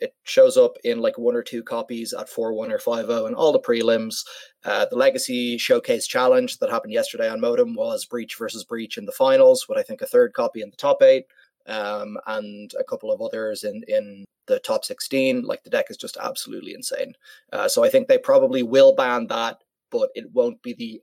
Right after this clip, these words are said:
only thing banned next week, because I don't think they would do one. I don't think they would announce this just for Legacy, because I think it would cause too much panic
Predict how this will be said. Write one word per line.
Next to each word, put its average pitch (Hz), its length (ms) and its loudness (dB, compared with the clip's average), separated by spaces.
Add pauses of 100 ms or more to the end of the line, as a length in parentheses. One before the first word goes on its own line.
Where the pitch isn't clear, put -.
only 107 460 -12
thing 101 340 -10
banned 98 540 -12
next 101 320 -10
week, 104 280 -16
because - 220 -10
I 104 80 0
don't 107 300 -8
think 104 180 -12
they 113 140 -4
would 107 120 -14
do 110 160 -10
one. 104 280 -6 (480)
I - 20 6
don't 147 180 4
think - 160 2
they 156 120 4
would 151 100 4
announce 269 380 4
this - 240 0
just - 340 0
for 127 180 4
Legacy, 131 640 -2
because 123 340 -2
I - 120 -2
think 117 220 -8
it 110 80 -4
would 107 100 -14
cause 113 280 -6
too 117 120 -16
much 107 220 -10
panic 120 480 -6